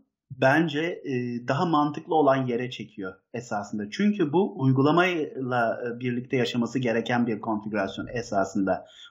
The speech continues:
Uygulamadan a-, ayrı değil. Yani ben bunu yine şey olarak görüyorum. E, bir GitOps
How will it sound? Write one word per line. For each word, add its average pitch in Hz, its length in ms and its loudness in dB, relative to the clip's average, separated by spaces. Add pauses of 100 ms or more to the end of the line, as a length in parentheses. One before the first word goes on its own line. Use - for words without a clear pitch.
Uygulamadan 127 800 6
a-, 120 280 -2
ayrı 120 320 0
değil. 107 280 -6 (340)
Yani 127 340 2
ben 143 200 2
bunu 170 120 -2
yine 170 240 -6
şey 165 160 -4
olarak 143 420 0
görüyorum. 107 500 -6
E, 110 260 -4
bir 123 560 0
GitOps 143 340 2